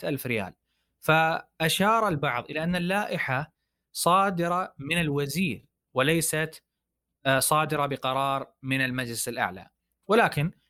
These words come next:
إذا رجعنا للمادة الخامسة والتسعين من النظام نجد أنها نصت على الآتي: يصدر الوزير بالتنسيق مع المجلس اللائحة،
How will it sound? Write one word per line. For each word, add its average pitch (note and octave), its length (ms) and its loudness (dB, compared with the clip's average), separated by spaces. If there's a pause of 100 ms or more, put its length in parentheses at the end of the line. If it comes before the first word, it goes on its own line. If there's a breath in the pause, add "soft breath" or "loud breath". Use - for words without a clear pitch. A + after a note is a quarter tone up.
(140)
إذا D3+ 160 0
رجعنا A3+ 400 2
للمادة E3+ 380 0
الخامسة C#3+ 380 -4
والتسعين B2+ 420 -2
من B2 100 -4
النظام A#2 440 -2 (440 soft breath)
نجد G3+ 300 2
أنها F3+ 280 0
نصت F#3 360 0
على D#3 140 0
الآتي: C3 460 -6 (400)
يصدر D#3 380 2
الوزير A#2+ 480 -2 (140)
بالتنسيق E3 840 0
مع D#3+ 180 0
المجلس F3+ 600 -2 (320)
اللائحة، B2+ 640 0